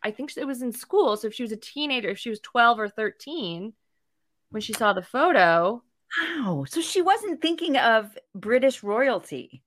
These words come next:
Speaker 1: Uh, not necessarily. I think the royals, like, the word royals, when she saw it on the logo, kind of made her feel like, I like, you know, like, maybe, like, that it's, like,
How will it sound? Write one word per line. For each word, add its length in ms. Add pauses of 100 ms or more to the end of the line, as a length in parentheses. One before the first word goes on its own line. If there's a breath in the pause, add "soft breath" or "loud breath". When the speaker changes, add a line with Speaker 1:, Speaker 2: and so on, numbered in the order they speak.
(180)
Speaker 1:
Uh, 500
not 280 (180)
necessarily. 800
I 120
think 320
the 100
royals, 1120
like, 200
the 80
word 360
royals, 560
when 100
she 120
saw 160
it 60
on 120
the 120
logo, 460
kind 220
of 60
made 200
her 120
feel 280
like, 480 (260)
I 80
like, 280
you 80
know, 100
like, 200
maybe, 180
like, 160
that 100
it's, 140
like, 140